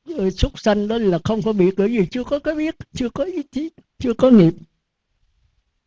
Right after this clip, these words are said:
Còn A La Hán người ta sống là ta có nghiệp, mà ta thấy rõ nghiệp, ta không bao giờ dính mắc vào nghiệp. Như tôi nói nãy đó, hai cái nó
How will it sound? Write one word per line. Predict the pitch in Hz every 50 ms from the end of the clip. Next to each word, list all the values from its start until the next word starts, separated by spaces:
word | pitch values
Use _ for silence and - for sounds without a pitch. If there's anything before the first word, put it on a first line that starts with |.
| _ _ _ _ _ _ _ _ _
Còn | - - 185 185 196 202 202
A | 196 220 233 247
La | 240 233
Hán | 220 233 262 302 339
người | 302 208
ta | 160 - 240
sống | 220 - - - - 359
là | 285 190 175
ta | - - 254 254 - _ _
có | - 294 339
nghiệp, | 359 240 190 185 214 214
mà | 202 185 180
ta | 233 247 240 -
thấy | - - 427 392 349 -
rõ | 190 170 190 240
nghiệp, | 254 220 185 185 190 - - - - - _ _ _ _ _ _ _ _ _ _ _ _ _ _ _ _ _ -
ta | - 208 - -
không | - 269 277 262
bao | 233 240
giờ | 226 190 165 160
dính | 170 233 302 311
mắc | 302 269 254 -
vào | - 180 156
nghiệp. | 151 143 101 90 - - - _ _ - - - - - - _ _ _ _ _ _ _ _ _ _ _ _ _ _ _ _ _ _ _ _ _ _ _ _ _ _ _ _ _ _ _ -
Như | 220 202 185 196
tôi | 196 - 214
nói | 220 220 220 262 294
nãy | 247 175 156 175 220 254
đó, | 320 330
hai | 240 160 269 208 202
cái | 196 214 233
nó | 262 294 269